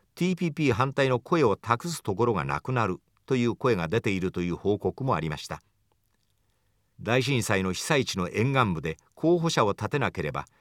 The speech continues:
被災地の声が国政に届かなくなる、ぜひ立てなければという声が起こっているという発言もありました。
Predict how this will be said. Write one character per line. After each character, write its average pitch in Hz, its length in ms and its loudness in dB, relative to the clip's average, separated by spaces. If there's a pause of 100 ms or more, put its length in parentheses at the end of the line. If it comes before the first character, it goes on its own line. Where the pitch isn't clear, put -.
(140)
被 - 120 -8
災 190 240 2
地 131 120 -4
の 107 120 -2
声 127 200 4
が 98 160 2
国 127 180 -4
政 160 260 0
に 139 100 -2
届 127 280 -2
か 170 80 -2
な 123 120 0
く 76 100 -12
な - 120 -4
る、 - 80 -12 (320)
ぜ 143 160 4
ひ 165 80 0
立 - 240 -6
て 139 80 0
な 104 120 -2
け 82 100 -8
れ 71 80 -4
ば 73 140 -8 (420)
と 151 100 0
い 147 80 2
う 127 100 2
声 135 200 2
が 87 160 0
起 104 100 -4
こ 135 80 -2
っ 127 60 0
て - 140 -4
い 95 60 0
る 90 100 -2
と 92 100 -6
い 92 40 0
う 87 80 0
発 98 280 -6
言 92 160 -2
も 123 100 2
あ 87 40 0
り 78 100 -4
ま 73 60 -6
し - 120 -8
た。 - 100 -16